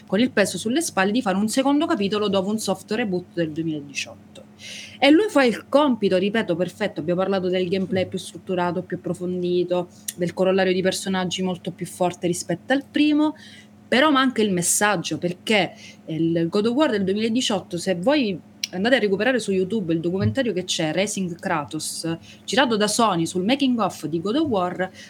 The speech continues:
c'è Cory Barlog che ha due occhiaie così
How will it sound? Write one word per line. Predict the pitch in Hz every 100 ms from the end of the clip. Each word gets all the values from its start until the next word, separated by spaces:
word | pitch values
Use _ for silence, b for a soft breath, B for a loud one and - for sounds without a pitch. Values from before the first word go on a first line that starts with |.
| B -
c'è | - 190
Cory | - 330 277
Barlog | 208 190 175 165 160
che | 202
ha | 180
due | 165 220
occhiaie | 247 - 233 220 190
così | 175 - 160 175 254